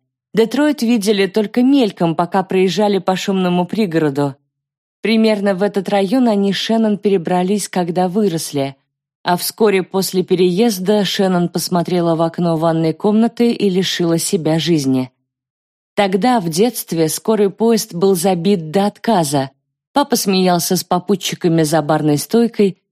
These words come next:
мама сидела напротив с книжкой. Чикаго представлялся им Шеннон волшебной страной Оз. Красивые здания и великолепные наряды, чудеса на каждом шагу. "Угощайтесь фруктами!"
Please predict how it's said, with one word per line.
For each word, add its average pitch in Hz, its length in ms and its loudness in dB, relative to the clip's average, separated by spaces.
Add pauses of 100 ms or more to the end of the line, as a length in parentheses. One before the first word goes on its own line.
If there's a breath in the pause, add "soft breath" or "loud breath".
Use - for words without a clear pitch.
(120)
мама 233 260 4
сидела 185 460 2
напротив 175 520 0
с - 80 -6
книжкой. 156 640 0 (460)
Чикаго 247 520 0
представлялся 202 840 0
им 196 320 0
Шеннон 220 560 0
волшебной 185 580 0
страной 190 540 0
Оз. - 420 0 (580)
Красивые 214 640 2
здания 175 720 0
и 190 220 -2
великолепные 180 800 0
наряды, 160 680 0 (180 soft breath)
чудеса 233 580 0
на 202 160 0
каждом 190 340 0
шагу. 214 640 0 (1040)
"Угощайтесь 185 720 0
фруктами!" 151 720 -2